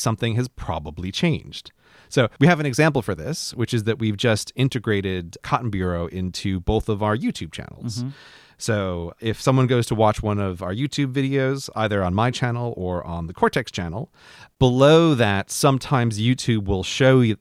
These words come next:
Speaker 1: people, "Hey, there's notebooks for sale," or, "There's a pen for sale. You might wanna check it out." And so we just did this, like, four days ago, but I could see already, like, oh,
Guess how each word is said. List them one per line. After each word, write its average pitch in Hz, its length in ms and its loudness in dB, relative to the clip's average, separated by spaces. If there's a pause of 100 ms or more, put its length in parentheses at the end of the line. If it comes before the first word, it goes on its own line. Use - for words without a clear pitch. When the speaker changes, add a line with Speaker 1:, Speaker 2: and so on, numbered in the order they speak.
Speaker 1:
people, 82 520 -8 (360)
"Hey, 190 260 4
there's 123 220 0
notebooks 143 500 2
for 90 140 -8
sale," 73 360 -8
or, 104 120 -4
"There's 123 180 -2
a 151 60 0
pen 190 260 4
for 98 140 -6
sale. 76 420 -12
You 127 140 -2
might 127 140 2
wanna 95 220 -4
check - 240 -10
it 135 60 -6
out." 196 200 -6 (260)
And 123 100 6
so 123 380 6 (580)
we 143 160 8
just 143 320 6
did 139 220 6
this, 120 240 4
like, 104 340 0
four 147 420 4
days 117 340 2
ago, 73 460 -8 (300)
but 123 100 4
I 123 80 6
could 131 200 0
see 160 260 4
already, 127 480 6
like, 90 260 -8
oh, 139 220 6